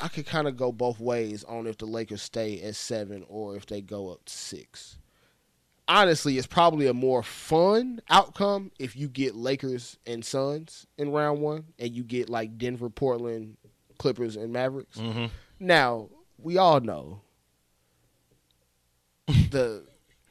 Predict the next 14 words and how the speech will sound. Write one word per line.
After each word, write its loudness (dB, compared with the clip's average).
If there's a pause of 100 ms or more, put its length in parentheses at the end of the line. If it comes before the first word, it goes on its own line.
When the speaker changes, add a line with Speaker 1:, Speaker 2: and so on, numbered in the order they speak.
(140)
Speaker 1:
the 8 (280)
best 4 (100)
and 2
most 2
controversial 0
outcome -6
to -12
all 0
of -14
this -18 (800)
is -6 (480)
the -10 (180)
Clippers -2
somehow -4